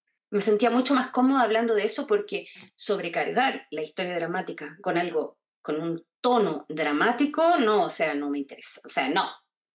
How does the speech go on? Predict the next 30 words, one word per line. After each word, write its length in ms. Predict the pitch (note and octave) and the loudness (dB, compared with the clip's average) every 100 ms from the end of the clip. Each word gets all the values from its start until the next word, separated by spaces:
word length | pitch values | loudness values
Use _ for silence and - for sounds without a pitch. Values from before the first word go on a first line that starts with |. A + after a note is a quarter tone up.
| - | -12
no, 160 | D#3 | -8
no, 160 | C#3+ D3 | -8 -8
no 140 | D3+ | -18
me 140 | D#3 D3 | -12 -6
veía 300 | D3 G3 A#3 | 0 2 2
ahí, 260 | G3+ - _ _ | 0 -4 _ _
no 80 | D#3 | -14
me 100 | D#3+ | -14
veía 260 | D#3 D#3 D#3 | -12 -10 -10
ahí. 200 | - _ _ - - _ - | -14 _ _ -20 -20 _ 0
Me 100 | G3+ | 4
veía 300 | G#3 C4+ D4 | 6 6 4
más 320 | C#4 D4+ C#4+ | 4 4 2
en, 240 | C4 A#3+ | 2 2
en 160 | - G#3+ | 2 2
un 100 | B3 | 2
formato 760 | A#3+ A#3 G3+ G#3+ B3 C#4+ D4+ - _ _ - | 2 2 4 2 2 -2 -4 -8 _ _ -2
en 180 | G#3 G#3 | 2 4
donde 320 | G#3+ G#3 G3+ | 4 4 4
yo 300 | - B3+ - | 4 2 2
pudiera, 840 | G#3+ A3+ A#3+ B3+ B3+ A#3+ A#3 A3 - _ _ _ - | -4 -2 0 2 2 2 2 -2 -8 _ _ _ -6
em, 720 | G3+ F#3+ F#3 F3 E3+ E3 - | -4 -4 -6 -6 -6 -6 -6
ser 340 | A3+ - B3 B3 | -2 2 4 4
más 340 | A#3+ G#3+ F3+ | 4 2 2
ruda 400 | G#3+ E4 D#4+ C#4 | 2 4 4 2
con, 280 | A#3+ A3+ G#3 | 2 2 0
con, 300 | A3 G#3 G3 - | 0 0 0 -4
con 180 | G3+ | -4
los 140 | F#3+ F#3 | -4 -4
hechos 460 | - - B3 C4 | -4 -2 -4 -4